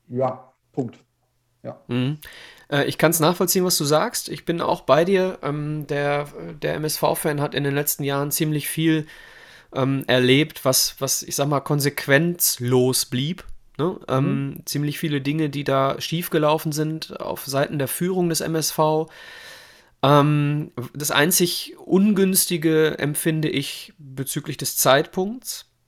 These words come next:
Speaker 1: Mhm.
Speaker 2: Ähm, genau in das Aufbäumen der Mannschaft hinein, finde
Speaker 1: Mhm.
Speaker 2: ich, äh, fände ich für die Kurzfristigkeit der Ergebnisse, fände ich da eine positive
Speaker 1: Ah, okay.
Speaker 2: Aktion der Mannschaft gegenüber sinnvoller.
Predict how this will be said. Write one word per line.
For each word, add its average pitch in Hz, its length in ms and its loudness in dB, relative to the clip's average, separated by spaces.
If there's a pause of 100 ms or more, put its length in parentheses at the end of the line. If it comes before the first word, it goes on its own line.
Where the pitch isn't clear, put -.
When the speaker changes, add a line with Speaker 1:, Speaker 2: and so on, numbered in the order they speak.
(200)
Speaker 1:
Mhm. - 80 -16 (120)
Speaker 2:
Ähm, 139 500 0 (140)
genau 131 360 4
in 180 300 0
das - 480 2
Aufbäumen 170 1080 2
der 143 140 0
Mannschaft 156 500 -2
hinein, 175 680 -2 (800)
finde 156 320 -2
Speaker 1:
Mhm. - 60 -2
Speaker 2:
ich, - 300 -8
äh, 139 380 -2 (140)
fände 160 420 0
ich - 320 -8 (380)
für 226 600 0
die 202 340 -4
Kurzfristigkeit 190 1080 -2
der 160 100 0
Ergebnisse, 165 640 -2
fände 151 340 -2
ich - 220 -6
da 143 280 2
eine 135 340 0
positive 156 640 -2
Speaker 1:
Ah, 147 60 0
okay. 139 80 -2
Speaker 2:
Aktion 143 440 0
der 139 120 0
Mannschaft 156 400 -2
gegenüber 131 480 -2
sinnvoller. 117 520 -6